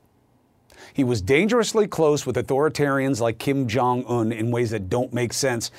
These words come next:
and certainly didn't yield the results promised. It lines up with another book by someone who was on the inside. That book is The Room Where It Happened, a White House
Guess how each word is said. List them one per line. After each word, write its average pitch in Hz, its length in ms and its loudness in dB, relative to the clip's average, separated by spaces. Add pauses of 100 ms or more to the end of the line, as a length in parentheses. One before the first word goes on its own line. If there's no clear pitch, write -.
(120)
and 120 100 -2
certainly 127 360 2
didn't 127 260 4
yield 127 240 4
the 110 80 0
results 117 560 0 (920)
promised. 127 600 0 (1040)
It 180 120 0
lines 247 420 6
up 208 240 4 (340)
with 165 120 4
another 196 280 6
book 131 440 -2
by 147 200 2
someone 151 400 2
who 139 260 -2
was 135 500 4
on 139 240 0
the 127 140 -2
inside. 117 560 -2
That 220 220 0
book 240 240 2
is 160 280 0
The 151 160 2
Room 214 480 2
Where 185 280 4
It 165 40 0
Happened, 139 520 0
a 127 80 2
White 131 340 0
House 139 380 -2